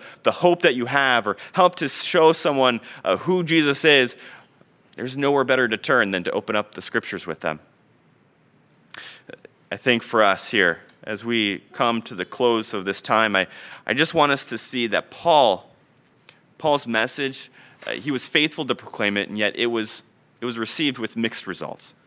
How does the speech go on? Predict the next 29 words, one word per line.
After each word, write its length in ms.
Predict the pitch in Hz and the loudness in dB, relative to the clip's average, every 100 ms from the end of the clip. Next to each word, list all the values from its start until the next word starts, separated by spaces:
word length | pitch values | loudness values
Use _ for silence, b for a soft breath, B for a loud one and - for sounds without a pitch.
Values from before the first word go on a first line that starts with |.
| b b b b | b b b b
Some 320 | - - 170 | 0 2 4
believed 400 | 170 139 120 120 | 4 2 2 2
and 100 | 117 | 2
others 300 | 95 117 107 | 2 2 0
disbelieved. 640 | - 82 - 80 76 73 - _ _ _ _ _ _ _ _ _ b | -4 -8 -8 -10 -10 -12 -18 _ _ _ _ _ _ _ _ _ b
What 160 | 135 143 | 0 4
caused 340 | 156 147 160 | 6 6 4
the 60 | 135 | 2
crowd 240 | 160 135 | 4 4
to 80 | 131 | 4
really 200 | 123 127 | 2 4
get 120 | 135 | 4
riled 400 | 92 110 110 117 | 4 4 6 6
up 220 | 107 123 - | 6 6 4
and 120 | 104 | 0
to 80 | 113 | 0
end, 200 | 113 120 | 0 0
end 120 | 120 | 0
up 120 | 123 - | 0 0
believing 540 | 87 104 120 156 214 B B B B B _ | -4 -2 0 0 -2 B B B B B _
was 140 | 139 | 2
what 200 | 151 151 - _ | 2 0 -2 _
Paul 240 | - 165 165 | 4 6 6
said 260 | - 147 | 4 2
when 100 | 131 | 4
he 60 | 120 | -2
began 340 | 107 117 127 113 | -2 0 0 0
to 80 | |
quote 380 | 101 - 135 104 | -4 2 4 4